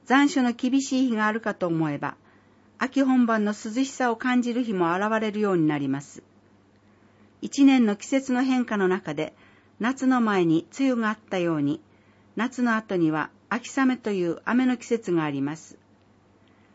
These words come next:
これからは秋雨前線や台風による大雨災害への備えが必要な季節です。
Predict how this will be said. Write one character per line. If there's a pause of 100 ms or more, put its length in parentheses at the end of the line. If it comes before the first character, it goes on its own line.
(600)
こ
れ
か
ら
は (200)
秋
雨
前
線
や (440)
台
風
に
よ
る (340)
大
雨
災
害
へ
の
備
え
が
必
要
な
季
節
で
す。